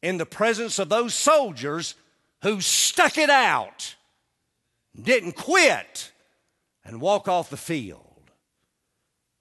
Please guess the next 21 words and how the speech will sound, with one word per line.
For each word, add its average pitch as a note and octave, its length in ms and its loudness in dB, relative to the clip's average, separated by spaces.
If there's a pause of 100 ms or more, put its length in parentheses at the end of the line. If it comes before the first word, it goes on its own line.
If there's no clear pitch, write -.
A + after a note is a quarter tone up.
Now, - 60 -20
friend, F3+ 280 -6
if C#3 100 -8
I F#3 160 0
were F#3 160 -4
to D#3+ 60 -14
do G3+ 220 -6
that, G#3+ 440 -4
you D#3+ 140 -12
know G#3+ 140 -8
what? A#3+ 320 -8 (420)
I A3+ 140 -2
could D3+ 180 -10
never F#3+ 320 -4
go G3 140 -6
back F3 240 -2
and C#3 120 -10
be D3+ 120 -6
a C3+ 60 -6
soldier A#2+ 580 -8
again. G2 580 -14